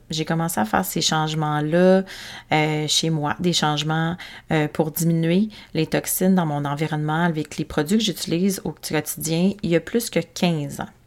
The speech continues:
Mon gros déclic, en fait, comment j'ai réalisé que j'utilisais peut-être des choses toxiques, là, qui pourraient <laughs> affecter ma santé,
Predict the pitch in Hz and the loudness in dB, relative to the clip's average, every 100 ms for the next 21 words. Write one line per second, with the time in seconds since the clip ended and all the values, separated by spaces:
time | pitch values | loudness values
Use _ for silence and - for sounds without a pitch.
0 | _ - - - - - 170 170 262 220 | _ -20 -18 -16 -12 2 4 4 2 0
1 | - 233 254 - - 160 160 - 190 226 | 2 0 0 -6 -2 0 0 2 2 2
2 | - - - - 156 175 165 151 147 147 | -4 -14 -6 -2 0 2 2 2 -2 -2
3 | 185 175 147 147 - 151 156 160 156 - | -4 -2 -4 -6 -6 -2 -2 0 -2 0
4 | 151 170 147 143 165 156 - 147 - - | 0 0 -2 -4 -2 -2 -4 -8 -6 -6
5 | - 220 - 226 - - 143 165 190 190 | -4 -6 -6 -8 -6 0 2 4 2 2
6 | 202 196 - 147 139 - 196 | 4 4 4 0 -2 -2 -4